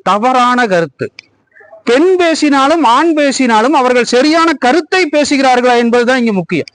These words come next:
கருத்தே இல்லாதவர் பேசுனா என்ன, பேசாட்டிதான். அப்படி அந்த பெண்கள் உட்காந்து பேசிட்டு இருக்காங்க. இளம் பெண்டீர்கள், பெண்கள், பெண்டீர்கள்னா பெண்களுங்க. அப்படி பெண்கள்லாம் அப்படி உட்காந்து கூட்டமா பேசிட்டு இருக்காங்க. ஒவ்வொருத்தரும் ஒவ்வொரு கருத்தை சொல்றாங்க. அதுல ஒரு பெண் சொல்றா,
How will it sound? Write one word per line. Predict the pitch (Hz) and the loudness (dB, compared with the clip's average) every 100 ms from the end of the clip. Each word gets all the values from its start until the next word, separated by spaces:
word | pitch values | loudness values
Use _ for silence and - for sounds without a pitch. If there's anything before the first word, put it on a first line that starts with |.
| - _ _ - | -20 _ _ -18
கருத்தே | - 175 220 247 262 269 240 | -4 -2 0 -2 0 0 0
இல்லாதவர் | 226 233 226 196 | 0 0 0 0
பேசுனா | 202 226 220 226 | -2 -2 -2 -2
என்ன, | 202 180 214 | -2 -2 -4
பேசாட்டிதான். | 160 180 185 160 151 139 110 107 _ _ _ _ _ _ _ _ _ - | -4 -4 -4 -6 -6 -4 -6 -8 _ _ _ _ _ _ _ _ _ -6
அப்படி | 262 311 | -4 0
அந்த | 302 240 | 0 0
பெண்கள் | 196 294 381 381 277 | 0 0 0 0 0
உட்காந்து | 254 294 277 | 0 -2 0
பேசிட்டு | 254 277 247 208 | -2 -2 -2 -2
இருக்காங்க. | 202 190 185 180 202 226 _ _ _ - | -2 -2 -2 -2 -4 -8 _ _ _ -4
இளம் | 208 330 330 349 311 | 0 2 2 2 0
பெண்டீர்கள், | 247 208 208 175 135 - - _ _ - _ _ _ - - | -2 -2 0 -2 -4 -8 -14 _ _ -20 _ _ _ -20 -8
பெண்கள், | 208 220 226 220 208 208 190 | -4 -2 0 0 0 -2 -2
பெண்டீர்கள்னா | 208 226 208 196 330 | -2 0 0 0 -2
பெண்களுங்க. | 240 190 170 143 117 - | -2 -2 -2 -2 -6 -6
அப்படி | 220 254 277 | -4 -2 0
பெண்கள்லாம் | 294 277 277 | 0 0 0
அப்படி | 240 | 0
உட்காந்து | 214 254 233 | 0 -2 -2
கூட்டமா | 226 247 254 233 | -2 -2 -2 0
பேசிட்டு | 214 214 | -2 -2
இருக்காங்க. | 185 208 359 311 | -4 -2 0 0
ஒவ்வொருத்தரும் | 330 330 285 349 381 | 0 0 -2 -2 0
ஒவ்வொரு | 302 285 277 | 0 0 -2
கருத்தை | 254 240 277 226 | -2 -2 -2 -4
சொல்றாங்க. | 175 151 135 104 _ - _ _ - | -4 -4 -6 -10 _ -20 _ _ -8
அதுல | 170 196 | -2 0
ஒரு | 196 196 | 0 -2
பெண் | 190 214 208 | -2 -4 -2
சொல்றா, | 185 175 165 151 180 | -2 0 -2 -2 -6